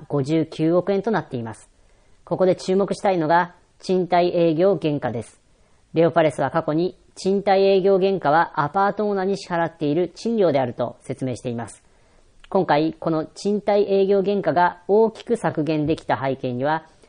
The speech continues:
空室損失引当金の差し戻しがあります。空室損失引当金とは、空室が出た際、保証賃料と実際の家賃収入との差額を埋めるために、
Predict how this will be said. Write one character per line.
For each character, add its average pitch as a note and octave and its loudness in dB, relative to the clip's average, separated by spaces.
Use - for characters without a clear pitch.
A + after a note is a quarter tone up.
空 E3+ 0
室 F3 -8
損 D#3+ -4
失 D#3+ -8
引 D#3+ -2
当 D#3 -4
金 D#3 -2
の G#3 -2
差 - -8
し - -8
戻 B2+ -4
し C3+ -8
が F#3 0
あ F3+ 0
り C3 -6
ま A#2 -8
す。 - -20
空 G3+ 2
室 G3+ -10
損 G3+ -4
失 - -8
引 F#3+ -2
当 F3+ -4
金 F#3 -2
と G3 0
は、 C#3 4
空 F#3 2
室 F3+ -2
が E3 2
出 F3 0
た E3 4
際、 B2+ -2
保 - -2
証 F#3+ 4
賃 F#3+ 0
料 D3 2
と G#3 2
実 C#3 -4
際 G#3+ 2
の A3 0
家 A3+ 2
賃 A3+ -2
収 A3+ -2
入 E3+ 0
と E3+ -2
の F3+ 0
差 D#3+ -2
額 D#3+ 0
を - 4
埋 D#3 2
め D#3+ 0
る D3+ -2
た D3+ -6
め C#3+ -2
に、 E3+ -2